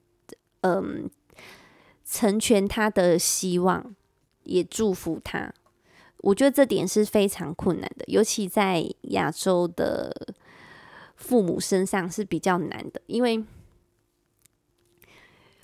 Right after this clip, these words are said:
会觉得说，“啊，把小孩养得这么大，怎么可以说走就走或等等之类的？”但是因为你真的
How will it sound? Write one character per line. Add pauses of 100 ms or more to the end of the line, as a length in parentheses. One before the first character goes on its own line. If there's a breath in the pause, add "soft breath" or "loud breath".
会
觉
得
说
，“啊， (300)
把
小
孩
养
得
这
么
大， (720)
怎
么
可
以
说
走
就
走
或
等
等
之
类
的？”
但
是 (500 loud breath)
因
为
你
真
的